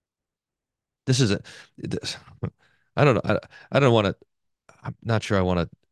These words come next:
delve too far into it, but th-, this, I mean, again, it's interesting to me to see Luther reflecting on the difference between men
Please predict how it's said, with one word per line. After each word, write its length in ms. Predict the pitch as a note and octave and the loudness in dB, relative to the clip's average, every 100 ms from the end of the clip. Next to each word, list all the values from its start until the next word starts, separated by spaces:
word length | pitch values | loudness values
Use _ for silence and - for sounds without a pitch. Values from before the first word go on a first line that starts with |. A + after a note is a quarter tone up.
| - F2 | -16 -2
delve 240 | G2 F#2+ | 0 0
too 140 | - G2+ | -2 -10
far 300 | - F#2 E2+ | -4 -4 -4
into 200 | F#2 D#2+ | -6 -8
it, 100 | C2+ | -8
but 160 | F2 | -6
th-, 120 | G2 - | -6 -6
this, 300 | G2+ G2+ - | -6 -8 -6
I 120 | - G#2 | -2 0
mean, 140 | G2 | 0
again, 280 | F2+ A2 G#2 | 0 0 0
it's 220 | F2+ - | -2 -6
interesting 500 | G2+ A2 G2+ - F2+ | -2 0 -2 -4 -8
to 100 | F#2+ | -4
me 140 | F#2+ | -2
to 80 | F2 | -2
see 160 | - F#2 | -2 -2
Luther 300 | F2+ G#2+ F2+ | 0 0 0
reflecting 500 | D#2+ - E2+ - E2+ | -4 -4 -8 -6 -6
on 100 | D#2+ | -4
the 60 | |
difference 340 | C#2 F#2 F#2+ - | -2 -2 -2 -6
between 380 | - - F2+ E2 | -6 -2 0 2
men 220 | F2 | 2